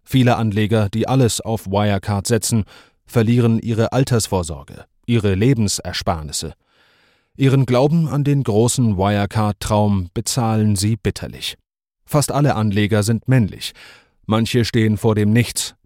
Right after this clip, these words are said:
berichten von zerbrochenen Ehen oder Selbstmordgedanken. Sie wissen, die Aussichten, im Rahmen des Insolvenzverfahrens oder auf dem Klageweg noch einen signifikanten Teil ihres Verlusts wettzumachen,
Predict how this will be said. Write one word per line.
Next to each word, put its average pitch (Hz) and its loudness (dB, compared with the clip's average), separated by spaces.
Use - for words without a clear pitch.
berichten 135 0
von 123 -4
zerbrochenen 113 0
Ehen 113 0
oder 104 -2
Selbstmordgedanken. 95 -4
Sie 123 0
wissen, 104 0
die 98 0
Aussichten, 110 0
im 113 -2
Rahmen 113 2
des 104 0
Insolvenzverfahrens 110 0
oder 110 0
auf 113 -4
dem 110 2
Klageweg 107 0
noch 110 -2
einen 117 0
signifikanten 113 0
Teil 113 0
ihres 113 -2
Verlusts 101 -2
wettzumachen, 117 0